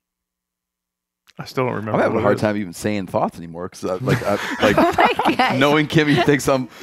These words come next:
Speaker 2: demeaning. Are you gonna be like, come like B F F with Nick Offerman and talk about how bad I am?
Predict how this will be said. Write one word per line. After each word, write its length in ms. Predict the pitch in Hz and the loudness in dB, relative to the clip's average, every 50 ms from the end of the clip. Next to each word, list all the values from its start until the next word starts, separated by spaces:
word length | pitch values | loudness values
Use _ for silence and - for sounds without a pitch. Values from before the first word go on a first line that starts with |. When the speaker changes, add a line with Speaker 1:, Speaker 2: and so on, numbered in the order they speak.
| - - | -4 -2
Speaker 2:
demeaning. 520 | 123 117 117 131 156 190 180 143 139 165 285 311 311 294 - - 349 403 | 0 2 2 2 2 2 2 0 0 0 -2 -4 -6 -6 -6 -4 0 0
Are 60 | - | 0
you 140 | 156 185 - | 0 2 0
gonna 160 | 392 285 262 | -2 -2 0
be 120 | 196 226 | -2 0
like, 220 | 214 202 180 151 - | 0 0 0 0 0
come 160 | - 160 151 | -2 0 0
like 240 | 147 135 117 117 98 | 0 -2 -2 -2 -4
B 160 | 123 123 127 | 0 2 2
F 200 | 120 123 120 - | 2 2 0 0
F 180 | 110 107 110 - | 0 0 0 -2
with 100 | 113 101 | -4 -2
Nick 180 | 101 98 92 | -2 -2 0
Offerman 440 | - 92 92 92 - - 117 113 113 | 2 0 0 0 -2 -2 -4 -4 -4
and 80 | 101 90 | -4 -4
talk 260 | - 90 82 85 - | -4 -4 -4 -4 -6
about 300 | 90 85 85 82 82 82 | -8 -8 -6 -6 -6 -6
how 100 | 87 82 | -6 -8
bad 240 | 80 87 85 82 82 | -6 -6 -8 -6 -6
I 140 | 87 95 98 | -6 -6 -6
am? 180 | 107 120 143 | -8 -10 -10